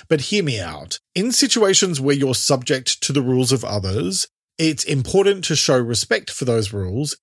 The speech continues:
even if you do not agree with them. This helps to maintain harmony and avoid conflicts. The example that springs to mind is travel. When you go to another country,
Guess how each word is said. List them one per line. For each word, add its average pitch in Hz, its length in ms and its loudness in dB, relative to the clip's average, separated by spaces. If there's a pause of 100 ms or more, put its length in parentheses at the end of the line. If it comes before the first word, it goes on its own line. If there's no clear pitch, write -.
(100)
even 196 380 0
if 185 200 -2
you 165 120 -2
do 135 240 2
not 135 160 2
agree 104 320 2
with 92 200 -2
them. 82 380 -10 (340)
This 165 440 2
helps 151 320 2
to 131 300 2
maintain 123 440 0
harmony 151 760 -2 (100)
and 143 500 0
avoid 117 460 -2
conflicts. - 840 -6 (320)
The 143 120 4
example 208 500 2
that 220 160 0
springs 160 360 0
to 147 140 -2
mind 120 480 2
is 123 200 -2
travel. 85 680 -4 (380)
When 165 240 2
you 220 160 -2
go 190 240 4
to 156 180 0
another 131 260 0
country, 233 720 -2